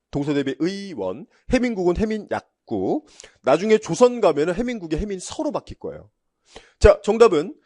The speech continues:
사 번 돼 있고요. 그다음에 향약 집성방 하면 요거 중요한데, 어, 고려 때는 구국방이고요. 구국방은 기역, 고려.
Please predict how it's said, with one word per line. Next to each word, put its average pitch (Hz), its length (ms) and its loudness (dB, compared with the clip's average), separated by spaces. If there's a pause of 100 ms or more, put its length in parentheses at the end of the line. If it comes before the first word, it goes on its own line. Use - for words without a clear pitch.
(180)
사 165 160 6
번 180 140 6
돼 147 80 4
있고요. 131 420 2 (200)
그다음에 180 300 4
향약 277 240 2
집성방 233 640 2
하면 190 240 2
요거 208 140 4
중요한데, 127 680 0 (220)
어, 101 160 0 (360)
고려 247 460 6
때는 208 380 4
구국방이고요. 139 1040 -4
구국방은 160 680 -6
기역, - 360 -4 (120)
고려. 123 440 -4